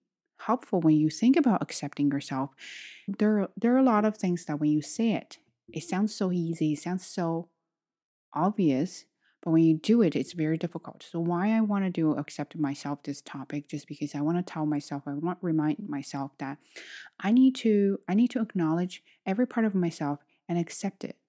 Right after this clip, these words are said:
If I decide to not be friend with myself or not be friend with parts of myself, then I'm gonna feel awkward, I'm gonna feel uncomfortable, and overall, I'm not gonna feel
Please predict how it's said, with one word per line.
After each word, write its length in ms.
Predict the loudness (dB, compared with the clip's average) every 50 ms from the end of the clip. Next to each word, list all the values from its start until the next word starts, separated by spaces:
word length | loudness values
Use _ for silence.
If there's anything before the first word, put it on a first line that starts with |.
| _ _ _ _ _ _ _ _ _
If 260 | -2 0 0 -2 -2 -6 -8
I 220 | -4 0 2 2
decide 440 | 2 2 0 -2 -2 0 0 -2 -2
to 340 | -2 -2 0 0 2 2 0
not 380 | 2 2 2 2 2 0 0 2
be 100 | 0 0
friend 280 | 2 2 2 2 2
with 180 | 2 0 0 -2
myself 440 | -2 -4 -4 -6 -8 -8 -8 -8 -10 _ _ _ _ -4
or 280 | -2 0 0 2 2
not 300 | 2 0 0 -2 -2 _
be 100 | -4 -4
friend 280 | -4 -2 0 0 2 2
with 240 | 2 0 -2 -2 -6
parts 300 | -10 -8 -6 -4 -4 -2
of 120 | -2 0 0
myself, 480 | 0 0 -2 -2 -4 -4 -4 -4 -6 _ _ _ _ _ -20 -20 _ _
then 220 | -4 -2 -2 -2 -2 _
I'm 140 | 0 4 4
gonna 220 | 4 6 4 2 0
feel 560 | 0 2 2 4 4 6 4 2 2 -2 -4 _ _ _ -2
awkward, 600 | -2 -2 -2 -2 0 2 2 2 2 0 -2 -6 _ -6 -4
I'm 100 | -2 0
gonna 180 | 2 2 2
feel 440 | 2 2 2 0 2 0 -2 -4 -4 -2
uncomfortable, 800 | -2 -2 -2 -2 -2 -4 -4 -2 -4 -2 0 0 -2 -2 -2 -6 _ _ _ _ _ _ _
and 260 | -4 -2 0 0 0 0
overall, 500 | 0 -2 -2 0 0 2 2 2 2 0 0
I'm 140 | -2 0 0
not 180 | 0 0 0
gonna 180 | 0 0 -2 -2
feel 480 | -4 -4 -2 -2 -2 -2 -2 -4 -6